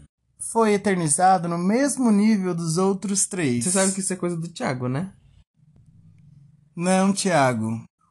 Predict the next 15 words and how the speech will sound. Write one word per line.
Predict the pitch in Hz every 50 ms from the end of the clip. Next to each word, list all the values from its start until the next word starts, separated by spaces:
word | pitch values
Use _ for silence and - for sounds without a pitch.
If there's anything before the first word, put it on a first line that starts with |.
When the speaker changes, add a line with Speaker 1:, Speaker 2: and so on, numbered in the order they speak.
| _ _
Speaker 1:
O | - 165 160
barro | 151 160 165 160 175 170 185
não | 175 170 185 220
vai | 226 208 214 196 190 190 202
acontecer, | 208 202 - 202 196 196 226 220 220 - - 202 175 170 165
Thiago. | 165 - - 139 110 90 98 101 101 123 135 -
Speaker 2:
Ele | - 143 160 170 190 190
que | 190 180
é | 160
fã | 165 - - 156 151 156 160
do, | 160 151 143 131 123
desse | 117 113 110 127 127 - -
povo | - - 143 139 143 147 156 156
e | 156
tenta | 160 - 160 165 165 165 170 170 170 175 180 180